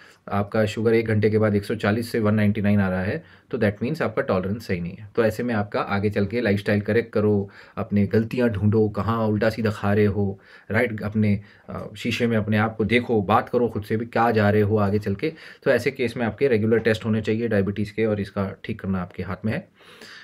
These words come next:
अच्छा डॉक्टर हो तो आप कर पाओगे, अ, नॉलेज होना चाहिए। तो ऐसे में डायबिटीज़ प्रिवेंशन कई सारे प्रोग्राम भी मौजूद है दुनिया भर में,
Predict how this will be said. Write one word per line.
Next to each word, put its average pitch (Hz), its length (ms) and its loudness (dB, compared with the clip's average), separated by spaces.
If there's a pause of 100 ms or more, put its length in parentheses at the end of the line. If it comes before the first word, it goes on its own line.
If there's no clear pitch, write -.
(240)
अच्छा 220 160 10
डॉक्टर 208 240 10
हो 190 140 10
तो 202 120 6
आप 175 140 8
कर 131 120 4
पाओगे, 110 520 0
अ, 107 220 0 (320)
नॉलेज 131 320 4
होना 95 140 2
चाहिए। - 260 -14 (380)
तो 120 80 0
ऐसे 120 200 0
में 135 160 -2
डायबिटीज़ 120 480 0
प्रिवेंशन 117 480 0
कई 113 140 2
सारे 113 260 2
प्रोग्राम 110 540 2
भी 113 80 0
मौजूद 107 360 0
है 110 120 0
दुनिया 107 240 0
भर 101 160 -2
में, 113 160 -6